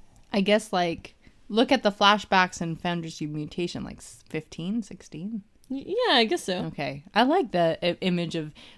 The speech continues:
Speaker 1: like, fifteen-year-old, uh, William, like, clambering across, uh, library shelves, and he's using, like, old, uh, books as, like, a loincloth.
Speaker 2: Yeah.
Speaker 1: And he's
Speaker 2: It's like a
Speaker 1: eating
Speaker 2: library Tarzan
Speaker 1: and,
Speaker 2: situation.
Speaker 1: yeah, yeah, yeah.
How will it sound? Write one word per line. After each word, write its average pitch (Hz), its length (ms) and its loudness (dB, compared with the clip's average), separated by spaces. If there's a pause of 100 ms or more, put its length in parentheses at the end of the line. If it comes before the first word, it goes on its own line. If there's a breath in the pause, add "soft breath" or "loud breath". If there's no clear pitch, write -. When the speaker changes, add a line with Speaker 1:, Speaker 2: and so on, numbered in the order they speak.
Speaker 1:
like, 170 260 0 (240 soft breath)
fifteen-year-old, 196 1200 6 (240 loud breath)
uh, 170 240 6
William, 190 600 8 (220 soft breath)
like, 170 300 2 (240 soft breath)
clambering 220 760 10
across, 185 760 6 (260 soft breath)
uh, 160 240 4
library 202 640 10
shelves, 175 580 4
and 170 160 2
he's 175 280 2
using, 190 540 4
like, 165 200 0 (100)
old, 185 380 4 (360 soft breath)
uh, 160 100 4
books 170 420 0
as, 175 160 2
like, 160 140 0
a 151 80 0
loincloth. 170 1120 2
Speaker 2:
Yeah. 208 400 2 (460)
Speaker 1:
And 175 160 4
he's 170 360 0
Speaker 2:
It's - 100 -20
like - 0 -
a 196 220 6
Speaker 1:
eating 208 100 8
Speaker 2:
library 196 380 6
Tarzan 202 460 6
Speaker 1:
and, 208 60 2
Speaker 2:
situation. 214 540 6
Speaker 1:
yeah, 196 220 12
yeah, 175 240 8
yeah. 175 200 6